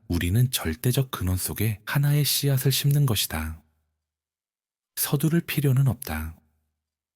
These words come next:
모든 것은 믿은 대로 이루어지기 때문이다. 사람들은 종종 묻는다. "가장 좋은 실현 방법은 무엇인가요?" 답은 하나다. 실현의 방법은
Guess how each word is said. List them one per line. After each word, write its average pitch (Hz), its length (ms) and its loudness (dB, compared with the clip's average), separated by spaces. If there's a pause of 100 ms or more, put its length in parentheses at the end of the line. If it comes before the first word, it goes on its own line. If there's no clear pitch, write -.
(200)
모든 98 340 0
것은 85 420 -2 (120)
믿은 117 420 2
대로 113 260 0
이루어지기 101 600 0
때문이다. 87 680 -2 (1200)
사람들은 165 580 0
종종 95 460 0
묻는다. 85 600 -4 (800)
"가장 135 460 0
좋은 101 320 0
실현 147 360 0
방법은 104 400 -2
무엇인가요?" 80 720 -4 (800)
답은 87 380 -4
하나다. 80 560 -2 (560)
실현의 127 500 2
방법은 85 500 0